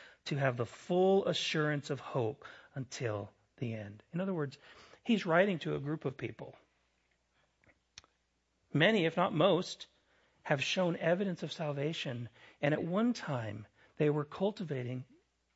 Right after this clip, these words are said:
they were, they were tilling, they were taking care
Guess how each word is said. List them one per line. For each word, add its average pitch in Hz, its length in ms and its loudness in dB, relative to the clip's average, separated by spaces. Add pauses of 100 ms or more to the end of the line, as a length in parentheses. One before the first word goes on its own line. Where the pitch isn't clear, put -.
(280)
they 175 80 2
were, 156 180 -2 (140)
they 151 120 0
were 139 100 -2
tilling, 185 480 2
they 147 80 0
were 143 240 0 (2500)
taking 196 300 -2
care 170 520 0